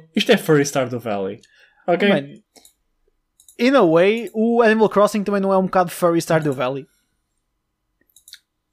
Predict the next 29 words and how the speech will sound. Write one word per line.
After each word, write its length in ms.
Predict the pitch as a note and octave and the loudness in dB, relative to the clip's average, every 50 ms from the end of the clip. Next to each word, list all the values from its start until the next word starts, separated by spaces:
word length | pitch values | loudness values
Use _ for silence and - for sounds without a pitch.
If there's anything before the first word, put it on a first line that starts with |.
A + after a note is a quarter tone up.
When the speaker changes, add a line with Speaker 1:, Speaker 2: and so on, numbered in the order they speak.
| _ _ _ _ _ _ _ _ _ _ - - - | _ _ _ _ _ _ _ _ _ _ -20 -6 -2
Speaker 1:
Hmm. 680 | B3 A#3+ G#3+ E3+ C#3+ B2 G2+ - - - - - - F#3+ - _ _ _ _ _ _ _ _ _ _ _ _ _ _ _ _ _ _ _ _ - | 0 0 0 0 -2 -4 -8 -10 -12 -16 -20 -20 -20 -20 -20 _ _ _ _ _ _ _ _ _ _ _ _ _ _ _ _ _ _ _ _ -12
True. 540 | - - D3 D#3+ F#3 G3+ F#3+ D3+ - A#2+ - _ _ _ _ _ _ _ _ _ | -6 -2 0 2 2 2 0 0 -4 -6 -12 _ _ _ _ _ _ _ _ _
Speaker 2:
É, 180 | A#3+ C4 C#4+ | -2 0 0
não 160 | A3+ F3+ D#3+ D3+ | 2 2 0 0
é? 180 | D#3+ G3+ G#3+ _ - | 0 -2 -4 _ -2
Aliás, 440 | G3 A3 B3+ B3 G#3 G3 F#3 F3 F3+ | 0 0 2 4 4 4 4 4 2
eu 100 | F#3 G#3 | 2 2
acho 120 | D#3+ F#3 | 2 2
Speaker 1:
É. 40 | F3+ | 0
Speaker 2:
que 60 | D#3 | 0
esse 80 | C#3+ B2+ | -2 -4
até 260 | - - B3 B3+ - - | -2 -2 -2 -2 0 0
é 120 | G#3+ A3 | 0 0
mais 380 | G3+ F#3+ G3 G#3+ B3 C4 A3+ - | 0 0 0 -2 -2 -2 -2 -4
furry 560 | - - F#3 G3 A3 B3 B3+ B3 B3 - _ - | -4 -2 -2 -2 -2 -2 -4 -8 -12 -16 _ -20
Stardew 380 | - - - G3+ G3+ F#3+ G3+ F3+ | -6 -2 0 0 0 0 -2 -2
Valley 300 | E3 G3 G3+ A3 A#3 B3+ | 0 0 0 0 -2 -4
ainda. 380 | A#3 G#3 G3 F#3+ F3 D3 - _ _ _ _ _ _ _ _ _ _ _ _ _ _ _ | -4 -4 -4 -6 -8 -10 -12 _ _ _ _ _ _ _ _ _ _ _ _ _ _ _
Speaker 1:
O 120 | - G3+ D#3 | -2 -2 -2
problema 760 | D#3 - B3 C4+ A3+ F3 D3 C#3+ C#3+ D3 E3+ G3 G#3 G#3+ G#3+ - - _ _ _ _ _ _ _ _ _ _ _ | 0 0 0 0 0 0 0 0 2 2 2 2 0 -2 -4 -6 -12 _ _ _ _ _ _ _ _ _ _ _
é 120 | - F3+ | -2 -2
que 160 | F3+ - - | 0 0 0
eu 80 | F3 E3 | 2 2
não 340 | D#3+ E3+ F3+ G3+ A3 A3 G3+ | 2 2 2 2 4 2 2
diria 720 | F#3 G#3 G3 F3+ F#3 F3+ E3+ D#3+ D3 C3+ B2 B2 B2+ - _ _ _ _ _ _ _ | 2 2 0 0 0 0 0 0 0 0 -2 -4 -8 -12 _ _ _ _ _ _ _
que 120 | - E3 | -2 0
é 60 | D#3+ | 0
mais 340 | D3+ D3 D#3 E3 F#3 F#3+ F3+ | 0 0 0 0 0 0 -2
furry 640 | - - - D3 C#3+ D3 D#3+ F3 F#3+ G3+ G3+ G3 | -4 -4 -2 0 0 2 0 0 -2 -2 -4 -8